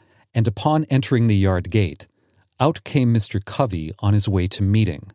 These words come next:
He spoke to me very kindly, bade me drive the pigs from a lot nearby, and passed on towards the church.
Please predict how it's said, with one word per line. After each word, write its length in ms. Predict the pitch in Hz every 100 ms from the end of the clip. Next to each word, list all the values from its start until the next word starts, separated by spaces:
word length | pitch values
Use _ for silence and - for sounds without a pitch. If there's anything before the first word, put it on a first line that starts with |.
| _ _ _ _ _ _ _ _ _
He 120 | -
spoke 360 | - - 185 -
to 140 | -
me 160 | 113 107
very 280 | 98 127 120
kindly, 760 | - - 151 143 82 - _ _ _ _ _ -
bade 300 | 104 127 139
me 140 | 156 143
drive 400 | 104 110 120 113
the 80 |
pigs 400 | 107 - 127 113
from 160 | - 107
a 60 | 92
lot 300 | 95 107 -
nearby, 680 | 107 95 101 101 82 78 - _ _ _ _ -
and 180 | 117 110
passed 400 | - 147 - -
on 220 | 104 104
towards 400 | 104 107 95 -
the 100 | -
church. 580 | - - 85 - -